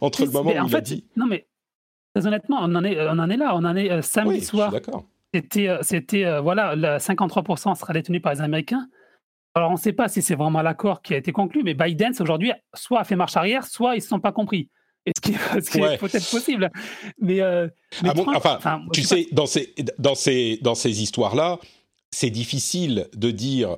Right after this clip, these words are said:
Speaker 1: euh, qu'ils ne sont pas compris. C'est des accords qui doivent être millimétrés et
Speaker 2: Oui,
Speaker 1: le
Speaker 2: je me
Speaker 1: président
Speaker 2: doute.
Speaker 1: américain peut pas dire, « OK, je suis d'accord sur le principe »,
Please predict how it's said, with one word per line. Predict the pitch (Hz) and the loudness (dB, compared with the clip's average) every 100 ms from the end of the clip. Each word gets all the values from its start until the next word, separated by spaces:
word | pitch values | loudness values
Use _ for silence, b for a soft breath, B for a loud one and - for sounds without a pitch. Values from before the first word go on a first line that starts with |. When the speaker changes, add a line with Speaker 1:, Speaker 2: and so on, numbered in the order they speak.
| _ | _
Speaker 1:
euh, | 110 101 98 95 98 101 - | -2 0 0 0 -2 -4 -10
qu'ils | 113 | -6
ne | |
sont | - 101 | -4 0
pas | - | 0
compris. | 143 - 180 113 | 0 -2 -2 -2
C'est | - | -2
des | 101 104 | 0 0
accords | 107 143 147 | 2 0 0
qui | - | -2
doivent | 104 107 | 0 2
être | 110 107 - | 0 0 -2
millimétrés | 98 123 123 127 110 - - 185 202 B B - | -2 -2 -2 0 0 0 0 0 -2 B B 0
et | 165 143 104 | 2 2 -2
Speaker 2:
Oui, | - | -2
Speaker 1:
le | |
Speaker 2:
je | 107 | -2
me | |
Speaker 1:
président | 151 143 127 131 139 | 0 0 0 0 2
Speaker 2:
doute. | |
Speaker 1:
américain | 123 117 117 190 202 | 2 0 2 0 0
peut | 127 | 0
pas | 127 | 0
dire, « | 117 123 | 0 0
OK, | 135 - | -2 0
je | 139 | -2
suis | - 107 | -2 -2
d'accord | 104 123 | 0 0
sur | - 101 | -2 -2
le | 95 | 0
principe », | - 101 202 | -2 -2 -2